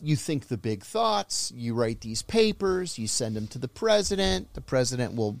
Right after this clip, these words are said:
make a comment in the margin, send it back to you, then you answer that question. Targeting analysts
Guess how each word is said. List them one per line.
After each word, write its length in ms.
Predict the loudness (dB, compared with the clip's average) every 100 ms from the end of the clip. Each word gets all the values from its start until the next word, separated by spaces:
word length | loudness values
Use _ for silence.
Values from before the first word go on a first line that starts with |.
| -8
make 320 | 0 0 0
a 40 |
comment 560 | -6 -2 0 2 2 2
in 120 | 0
the 260 | 2 2 0 -6 -18 -2
margin, 720 | 2 4 4 4 2 2 2
send 260 | 0 0
it 120 | -4 0
back 280 | 2 2 0
to 100 | 0
you, 260 | 4 4
then 200 | 4 2
you 120 | 2 2
answer 300 | 0 -2 0
that 240 | 0 0
question. 360 | -2 -2 -4 -12 -14 -20 -20 -20 _ _ _
Targeting 540 | 2 6 8 8 6 4
analysts 600 | 2 -2 -4 -2 0